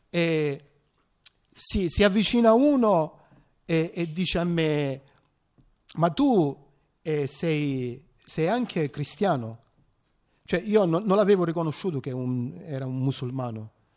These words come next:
Ho detto: "Sì." "E, e che cosa credi tu di Gesù? Chi pensi che sia Gesù?" Ho detto: "È il nostro Dio."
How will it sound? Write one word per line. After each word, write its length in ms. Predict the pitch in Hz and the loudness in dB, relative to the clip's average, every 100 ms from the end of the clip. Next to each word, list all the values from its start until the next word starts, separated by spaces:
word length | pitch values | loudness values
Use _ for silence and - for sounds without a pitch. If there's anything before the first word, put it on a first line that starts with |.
| _ _ _ _ | _ _ _ _
Ho 120 | - 156 | -6 -2
detto: 960 | 165 156 - 170 143 135 127 123 - _ | -2 -4 -4 -4 -2 -2 -4 -8 -14 _
"Sì." 460 | - - 254 117 - _ _ _ _ _ _ _ 170 | -6 -2 -2 -2 -8 _ _ _ _ _ _ _ -2
"E, 420 | 160 147 139 - | 0 0 -4 -6
e 80 | 180 | -8
che 140 | 254 | -6
cosa 260 | - 247 214 | -2 0 0
credi 440 | - 180 123 120 | 2 0 0 -4
tu 420 | - 123 110 120 - | -4 -4 -6 -10 -16
di 220 | 170 135 | -10 -8
Gesù? 400 | 127 139 - 127 - - | -4 -6 -4 -6 -8 -12
Chi 140 | - 247 | -4 0
pensi 340 | 202 165 - | 0 -2 -6
che 80 | 135 | -8
sia 200 | - 131 | -6 -6
Gesù?" 420 | 117 120 - 110 110 _ _ _ _ _ _ _ _ _ _ - | -6 -10 -10 -14 -16 _ _ _ _ _ _ _ _ _ _ -10
Ho 60 | |
detto: 600 | 135 139 - - 135 120 _ _ _ _ _ _ _ _ _ _ | -2 -2 -2 -6 -6 -6 _ _ _ _ _ _ _ _ _ _
"È 100 | - | -8
il 80 | 156 | -6
nostro 340 | 151 139 - 147 | -4 -6 -6 -8
Dio." 440 | 131 196 101 | -8 -8 -8